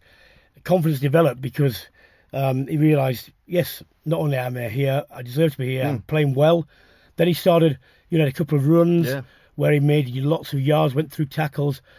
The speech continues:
Speaker 1: a couple of chips, and he just, he just grew. And again, everything he did was cheered to the rafters.
Speaker 2: Yeah.
Speaker 1: And, you know, I, I think when you get in, he, he must have, he must have, at some point in that game, he must have thought, "Actually, I'm gonna stop, I'm gonna stop just being,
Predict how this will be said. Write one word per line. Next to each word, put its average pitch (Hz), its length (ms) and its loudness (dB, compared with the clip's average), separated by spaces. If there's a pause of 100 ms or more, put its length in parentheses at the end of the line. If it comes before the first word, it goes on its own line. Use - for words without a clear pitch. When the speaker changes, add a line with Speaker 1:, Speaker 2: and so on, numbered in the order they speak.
(160)
Speaker 1:
a - 40 -20
couple 156 220 -2
of 139 60 -4
chips, - 280 -4
and 160 80 0
he 165 100 2
just, 156 280 -4 (420)
he 170 120 -2
just 147 260 0
grew. 190 200 2
And 170 80 4
again, 160 320 4
everything 175 480 2
he 156 140 4
did 139 220 0
was 123 200 -6 (200)
cheered 185 400 -4
to - 80 -14
the 131 100 -8
rafters. 123 340 -8
Speaker 2:
Yeah. 95 140 -8 (400)
Speaker 1:
And, 147 340 0 (500)
you 151 80 -2
know, 156 200 2 (400)
I, - 200 -14
I 185 100 -6
think 247 180 0
when 226 100 2
you 202 80 0
get 202 160 2
in, 190 160 -2 (200)
he, 214 240 0
he 220 80 4
must 240 220 2
have, 156 180 -2 (260)
he - 100 -12
must 226 180 -2
have, 202 220 -8
at 233 160 -6
some 262 160 0
point 208 200 0
in 170 60 2
that 151 140 -2
game, 123 220 -4
he 131 80 -2
must 147 200 -2
have 127 100 -6
thought, 131 180 -8
"Actually, 95 480 -12 (800)
I'm 147 120 -4
gonna 156 140 0
stop, 196 280 -4 (140)
I'm 156 180 -4
gonna 165 160 -2
stop 185 220 -6
just 160 200 -6
being, 156 380 2